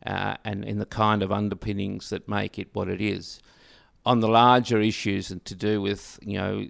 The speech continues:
the church in Australia, we need to be prepared to spend some time, um, reading, studying, listening to voices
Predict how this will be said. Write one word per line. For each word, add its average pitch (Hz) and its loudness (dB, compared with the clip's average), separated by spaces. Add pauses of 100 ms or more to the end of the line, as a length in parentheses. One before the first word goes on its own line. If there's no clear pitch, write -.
the 107 -10
church - -2
in 104 -4
Australia, 101 2
we 104 0
need 104 0
to - -12
be 95 -4
prepared 104 -2
to - -14
spend 101 -4
some 92 -10
time, 101 -2 (840)
um, 98 -6 (1600)
reading, 110 2
studying, 104 0 (420)
listening 104 -2
to 101 -4
voices 101 -2